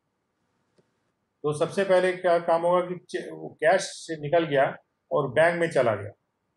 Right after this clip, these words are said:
तो जब कैश से निकलेगा तो हजार यहाँ पे हमने लगा दिया, हजार रुपये यहाँ से निकले, तो कैश को, को हमने किया क्रेडिट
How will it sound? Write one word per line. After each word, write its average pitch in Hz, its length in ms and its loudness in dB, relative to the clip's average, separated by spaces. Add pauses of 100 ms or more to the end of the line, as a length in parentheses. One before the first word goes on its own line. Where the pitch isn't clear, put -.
(880)
तो 139 60 -20
जब 147 200 -6
कैश 185 260 4
से 208 120 -4
निकलेगा 170 420 2
तो 165 120 0
हजार 160 360 4
यहाँ 151 160 0
पे 160 120 -2
हमने 156 220 -4
लगा 135 220 4
दिया, 139 220 0 (680)
हजार 160 280 -20
रुपये 156 220 -20
यहाँ 143 160 -10
से 139 120 -12
निकले, 127 380 -2 (880)
तो 135 120 -14
कैश 175 300 4
को, 160 440 -6
को 160 140 0
हमने 151 240 0
किया 147 220 2
क्रेडिट 135 680 -4